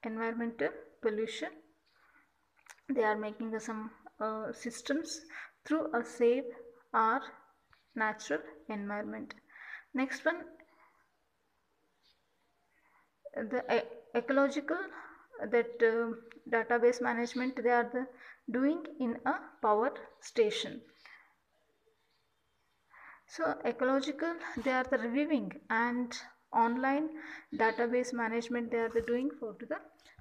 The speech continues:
save our environment. So these N T P C, uh, the taking, uh, care of to save the preserve the nat-, natural environment,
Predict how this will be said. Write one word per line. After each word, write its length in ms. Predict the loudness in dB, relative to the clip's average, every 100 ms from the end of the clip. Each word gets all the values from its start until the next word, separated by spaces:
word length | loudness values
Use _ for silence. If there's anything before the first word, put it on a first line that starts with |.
| -18 0
save 300 | 4 4 0 -6 -10
our 280 | -4 -2 -2 -6 -12 -10
environment. 640 | -8 -6 -8 -8 -10 -10 -16 _ -12
So 260 | -4 -4 -6 -12 -16 -16 -10
these 500 | -2 0 0 -6 -8 -4
N 200 | -4 -2
T 80 | -4
P 220 | -2 -4
C, 220 | -4 -8 -8 -16 -20 -20 -14 -2
uh, 440 | 2 2 2 2
the 140 | 0 2
taking, 400 | 0 0 -2 -2
uh, 80 | -2 -4 -10 4
care 260 | 4 6
of 120 | 2 -2 -6 -6
to 80 |
save 420 | -6 2 4 4 0 -10 -20 -20 -20 _ -6
the 80 | -6 -8 -20 _ _ _ _ -4
preserve 400 | -2 4 4 4 -4 -16 -18 -20 _ -10 -4
the 100 | -2
nat-, 420 | -2 -4 -4 -10 -18 _ -8
natural 540 | -4 -4 -4 -4 -4 -6 -18 -20 -12 -4
environment, 760 | -4 -2 -2 -2 -2 -2 -4